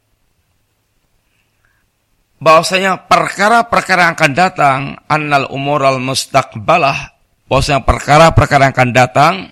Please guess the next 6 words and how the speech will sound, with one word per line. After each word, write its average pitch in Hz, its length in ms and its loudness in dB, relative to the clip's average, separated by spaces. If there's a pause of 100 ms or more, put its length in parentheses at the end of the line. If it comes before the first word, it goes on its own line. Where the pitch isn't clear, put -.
(1160)
itu 151 240 -6
adalah 175 320 2
majhulah. 135 1040 -2 (1400)
Perkara 131 320 0
yang 151 80 0
majhul. 160 720 2